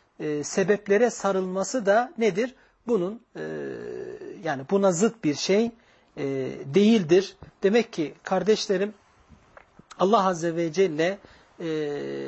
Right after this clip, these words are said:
bir, e, söz var. E, birisine deniyor ki fiyatlar arttı yani pahalılık oldu.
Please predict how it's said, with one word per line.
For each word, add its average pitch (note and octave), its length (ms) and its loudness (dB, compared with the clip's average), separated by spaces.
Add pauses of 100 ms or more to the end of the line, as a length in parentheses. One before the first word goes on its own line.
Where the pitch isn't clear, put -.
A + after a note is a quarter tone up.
(1800)
bir, F#3 380 0
e, D#3 300 0
söz F#3 360 4
var. D3+ 340 2 (680)
E, D#3 60 -2 (2250)
birisine F3+ 680 0
deniyor F#3+ 360 4
ki F3+ 400 0 (400)
fiyatlar F3 640 -2
arttı D#3 340 -4
yani C#3+ 300 -6
pahalılık D3+ 680 -4
oldu. D#3+ 420 0